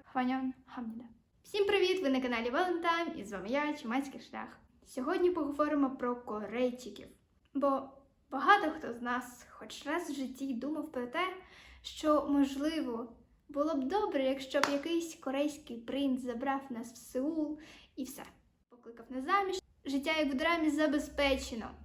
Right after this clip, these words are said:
Але чи насправді вони такі, як показують нам в дорамах? Дорами часто формують стереотипне уявлення про Корею та її жителів. Наприклад, головних героїв в них зображають завжди багатими, красивими, уважними,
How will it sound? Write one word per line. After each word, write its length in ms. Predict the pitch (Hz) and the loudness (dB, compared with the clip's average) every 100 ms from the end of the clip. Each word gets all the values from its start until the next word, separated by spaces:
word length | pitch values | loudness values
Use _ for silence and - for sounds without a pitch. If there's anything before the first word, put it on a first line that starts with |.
| - _ _ - | -20 _ _ -8
Але 280 | 247 254 262 | -4 -4 -4
чи 180 | - | -2
насправді 600 | 262 262 - 339 359 285 254 | -2 -2 -4 -2 0 0 0
вони 220 | 254 247 | 0 -2
такі, 260 | 262 - | -4 -6
як 200 | 330 262 | -4 -4
показують 580 | - 233 247 262 262 247 | -4 -8 -4 -2 -2 -4
нам 200 | 247 240 | -4 -4
в 80 | 247 | -4
дорамах? 340 | 233 233 220 | -6 -6 -2
Дорами 320 | 269 294 330 320 | 2 4 4 2
часто 360 | 370 370 294 | 2 2 0
формують 520 | 285 269 262 262 254 | 0 4 4 4 2
стереотипне 640 | 247 - 262 262 262 254 254 | 0 0 2 2 2 2 2
уявлення 540 | 262 294 330 277 247 247 | 2 4 4 4 4 4
про 200 | 247 247 | 2 0
Корею 340 | 269 285 262 | 0 2 2
та 120 | 247 | 2
її 280 | 233 233 247 | 0 4 4
жителів. 460 | 247 247 240 214 - - _ _ _ - | 4 0 -2 -8 -10 -16 _ _ _ -4
Наприклад, 680 | 277 277 311 370 - 415 - - | -2 0 0 -2 -2 -2 -4 -10
головних 560 | 269 285 294 294 330 311 | -2 4 4 4 2 2
героїв 380 | 285 285 359 359 | 0 0 0 0
в 40 | |
них 240 | 339 330 269 | 0 0 -2
зображають 680 | 254 247 262 294 277 254 | -2 -2 -4 -4 -2 -4
завжди 480 | 247 247 233 262 262 - - | -6 -6 -6 -6 -6 -10 -12
багатими, 800 | 269 311 311 285 277 247 - 285 | 0 2 2 2 2 0 -2 -2
красивими, 880 | 294 - 339 339 - 302 269 269 277 - | -2 -2 -2 -2 -6 -8 -2 0 0 0
уважними, 880 | 330 311 294 285 254 254 254 254 | -2 -2 0 0 0 -4 -6 -4